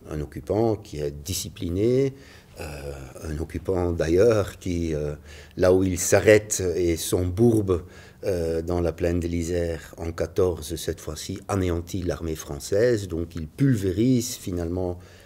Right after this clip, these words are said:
les attentes. C'est aussi un occupant qui est extrêmement attentif à son image et qui, euh,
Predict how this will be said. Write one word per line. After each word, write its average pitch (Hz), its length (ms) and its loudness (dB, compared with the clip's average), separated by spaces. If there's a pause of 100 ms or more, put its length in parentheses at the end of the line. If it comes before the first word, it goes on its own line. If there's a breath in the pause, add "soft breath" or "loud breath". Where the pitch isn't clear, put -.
(160 soft breath)
les 87 240 4
attentes. 131 560 -2 (340 soft breath)
C'est - 260 -8
aussi - 260 0
un 87 100 2
occupant 95 420 -4
qui 92 220 -8
est 80 260 -4 (160)
extrêmement 113 600 -2
attentif 98 460 -6
à 98 40 -6
son 90 220 -6
image 92 500 -4 (520 soft breath)
et 82 160 -4
qui, 117 520 -2
euh, 82 280 0